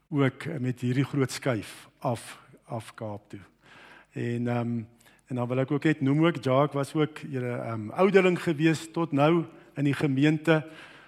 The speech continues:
Hy het, eh, regtig 'n wonderlike bydrae. Die Here het hom ook kragtig hier gebruik.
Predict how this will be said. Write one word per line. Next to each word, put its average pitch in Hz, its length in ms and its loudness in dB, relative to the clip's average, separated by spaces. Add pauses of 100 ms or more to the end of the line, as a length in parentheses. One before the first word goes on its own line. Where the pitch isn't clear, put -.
(260)
Hy 123 240 -6
het, - 140 -16
eh, 123 160 -4
regtig 123 480 -4
'n 123 40 -8
wonderlike 127 360 -4
bydrae. 151 500 4
Die 131 120 0
Here 131 160 2
het 143 80 0
hom 143 140 -2
ook 131 120 -4
kragtig 160 480 0
hier 139 240 2
gebruik. 143 600 -2